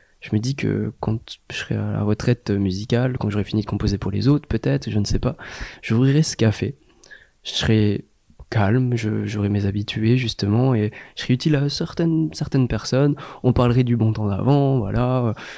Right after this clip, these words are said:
Je leur vendrai des journaux, et pour moi, c'est ce qui me gar-, garde les pieds sur terre. Je me dis, euh, oui, bah, je finirai ma vie comme ça, c'est comme ça que j'ai envie de la,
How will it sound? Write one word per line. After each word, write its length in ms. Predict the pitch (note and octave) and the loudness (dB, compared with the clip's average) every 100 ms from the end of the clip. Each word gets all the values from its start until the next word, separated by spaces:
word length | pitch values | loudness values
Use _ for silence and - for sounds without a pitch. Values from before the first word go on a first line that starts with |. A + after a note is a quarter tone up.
| - - | -20 -14
Je 120 | - | -2
leur 180 | G#2 F#2+ F#2+ | 0 2 2
vendrai 260 | G#2+ A#2 | 2 4
des 140 | A2 G#2 | 4 2
journaux, 420 | G2+ A2 C3+ C#3+ | 4 4 6 4
et 220 | G#2+ G#2 | 4 0
pour 140 | - A2 | 0 2
moi, 140 | C#3 | 2
c'est 100 | A#2+ | 2
ce 80 | - | -4
qui 160 | - A2 | -2 2
me 260 | G#2+ G#2 - - - _ - - - - - | 2 2 -2 -16 -20 _ -20 -20 -20 -20 -4
gar-, 220 | C3 D3 - G#2+ D3+ | 0 0 0 -4 0
garde 200 | C#3+ C#3 | 2 2
les 80 | A#2 | 2
pieds 160 | D3+ | 2
sur 240 | C#3 C3 - | 2 0 2
terre. 340 | D#3 C3 - | 2 2 -2
Je 100 | C3+ - | -8 -6
me 60 | |
dis, 240 | - B2+ A2 | -4 0 0
euh, 100 | G2+ A2+ | 0 -4
oui, 100 | B2+ | -4
bah, 220 | G#2 G2+ - | -4 -6 -6
je 100 | - | -6
finirai 320 | G2+ G2+ G#2 | -2 0 0
ma 120 | F#2+ | 0
vie 120 | G2 | -2
comme 120 | G2 | -2
ça, 140 | A2 C3 | 0 0
c'est 100 | - | 0
comme 140 | G#2+ | 0
ça 160 | A#2 A#2 | 2 2
que 60 | |
j'ai 60 | A2 | 2
envie 180 | G#2 G#2 | 2 2
de 40 | |
la, 220 | G2 G#2+ | 0 -2